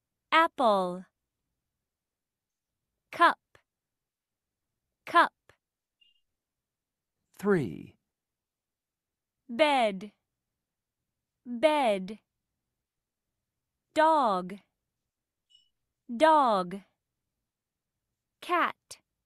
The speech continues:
Speaker 1: Cat. Alligator. Alligator.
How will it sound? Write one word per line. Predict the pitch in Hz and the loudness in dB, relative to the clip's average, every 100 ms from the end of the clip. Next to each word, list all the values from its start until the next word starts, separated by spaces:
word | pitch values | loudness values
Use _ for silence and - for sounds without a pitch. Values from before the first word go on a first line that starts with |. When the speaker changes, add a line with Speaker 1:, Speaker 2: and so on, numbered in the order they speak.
| _ _ _ _ _ _ _ _ _ _ _ _ | _ _ _ _ _ _ _ _ _ _ _ _
Speaker 1:
Cat. | - 339 294 - - - - _ _ _ _ _ _ _ _ _ _ _ _ _ _ _ _ _ _ - | -6 -2 -2 -4 -12 -20 -20 _ _ _ _ _ _ _ _ _ _ _ _ _ _ _ _ _ _ -2
Alligator. | 311 359 339 254 220 233 214 202 190 185 180 185 _ _ _ _ _ _ _ _ _ _ _ _ | 0 2 0 -2 -2 -2 -2 -2 -2 -4 -8 -14 _ _ _ _ _ _ _ _ _ _ _ _
Alligator. | 294 330 359 294 240 226 220 208 196 190 180 185 | 0 0 0 0 -2 -2 -2 -2 -2 -4 -6 -10